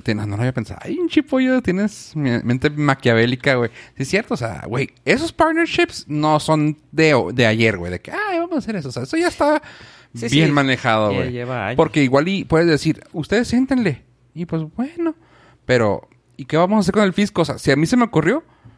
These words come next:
Speaker 1: esos güeyes ya lo te-, desde el principio que les llegó a Mark,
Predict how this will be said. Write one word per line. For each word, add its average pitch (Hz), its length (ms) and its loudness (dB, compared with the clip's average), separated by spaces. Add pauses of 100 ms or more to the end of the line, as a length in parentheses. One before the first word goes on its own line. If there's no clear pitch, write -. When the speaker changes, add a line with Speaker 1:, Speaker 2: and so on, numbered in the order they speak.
(220)
Speaker 1:
esos 143 220 -6
güeyes 135 360 0
ya 117 140 -2
lo 110 160 -6
te-, 117 220 0
desde 127 300 2
el 127 60 0
principio 139 400 0
que 175 80 -2
les 156 120 2
llegó 127 160 2
a 139 40 2
Mark, 147 260 2